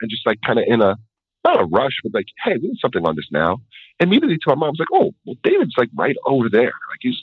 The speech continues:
maybe twenty-five minutes, twenty minutes from the studio at the school. I just did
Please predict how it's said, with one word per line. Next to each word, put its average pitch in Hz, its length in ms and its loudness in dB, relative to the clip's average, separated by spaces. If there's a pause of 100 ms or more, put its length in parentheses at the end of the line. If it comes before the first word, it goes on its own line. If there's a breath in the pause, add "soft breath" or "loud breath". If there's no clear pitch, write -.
maybe 220 200 2
twenty-five - 560 -2
minutes, 127 280 0
twenty 147 160 2
minutes 131 260 2
from 101 100 0
the 85 200 4
studio 82 520 2 (340)
at 95 100 0
the 110 100 -8
school. 113 420 2 (420 loud breath)
I - 80 0
just - 260 0
did - 160 0